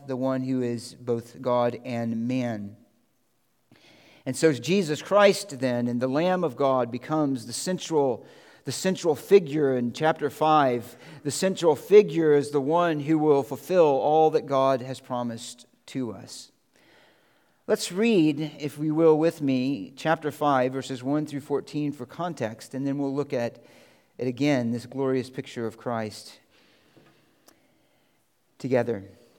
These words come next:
Beginning in verse one, "I saw in the right hand of him who sat on the throne a book written inside and on the back, sealed up with seven seals.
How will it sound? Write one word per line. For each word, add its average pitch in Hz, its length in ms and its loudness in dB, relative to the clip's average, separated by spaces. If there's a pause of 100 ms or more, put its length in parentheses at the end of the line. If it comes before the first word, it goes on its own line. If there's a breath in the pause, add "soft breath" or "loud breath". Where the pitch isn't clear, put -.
Beginning 180 340 -2
in 156 80 0
verse 139 220 -4
one, 120 440 -2
"I 147 80 2
saw 208 380 6
in 240 60 2
the 202 80 0
right 196 280 8
hand 190 420 2
of 156 60 -6
him 196 260 -2
who 180 80 0
sat 202 360 4
on 247 100 -2
the 240 80 0
throne 165 360 -2
a 165 60 2
book 165 400 6
written 190 320 0
inside 180 680 4
and 170 100 2
on 143 180 2
the 143 60 0
back, 151 500 4
sealed 180 360 2
up 139 180 2
with 151 80 -6
seven 135 320 0
seals. 131 580 2